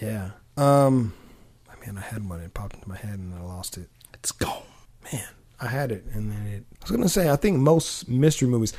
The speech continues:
Speaker 1: Oh, Knives Out.
Speaker 2: Huh.
Speaker 1: Knives Out.
Speaker 2: Because of its mystery.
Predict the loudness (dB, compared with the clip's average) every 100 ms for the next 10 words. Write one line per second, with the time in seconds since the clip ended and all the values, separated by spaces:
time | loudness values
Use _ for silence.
0 | -12 2 2 4 6 8 8 6 4 2
1 | -12 -20 -20 -18 -14 0 0 -2 -20 -20
2 | -20 -14 0 4 4 2 0 -4 -14 -20
3 | -12 -4 2 2 2 -2 -2 0 2 2
4 | 0 -4